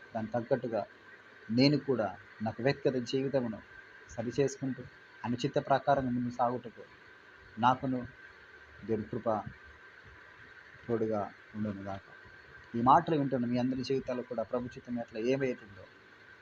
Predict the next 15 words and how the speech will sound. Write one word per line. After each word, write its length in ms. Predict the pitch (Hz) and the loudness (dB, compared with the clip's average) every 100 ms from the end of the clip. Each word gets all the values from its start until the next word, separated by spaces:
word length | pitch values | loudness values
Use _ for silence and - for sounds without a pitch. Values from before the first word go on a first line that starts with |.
| - | -2
మీ 80 | 117 | 2
బిడ్డల 200 | 131 143 | 4 6
పట్ల 260 | 143 135 | 4 4
ఏదైతే 420 | 123 135 131 113 110 | 2 2 2 0 -4
ఉందో, 180 | 101 - - 113 | -10 -14 -12 -2
మీ 140 | 117 | 0
వ్యక్తిగత 380 | 117 120 - 120 | 0 -2 -6 -12
స్థితిగ-, 440 | - 143 135 120 | -6 -2 -2 -2
స్థితిగతుల 420 | 120 135 143 135 | -2 -2 0 -2
పట్ల 240 | 127 120 117 | -2 -2 -2
ఏమైంది, 200 | 120 113 | -2 -2
కుటుంబ 200 | 127 123 | -4 -2
వ్యవస్థపై 380 | 123 - 143 120 | -2 -4 -6 -2
ఏదైతే 380 | 127 143 139 | 2 2 0
ఉందో, 180 | 117 104 | -4 -8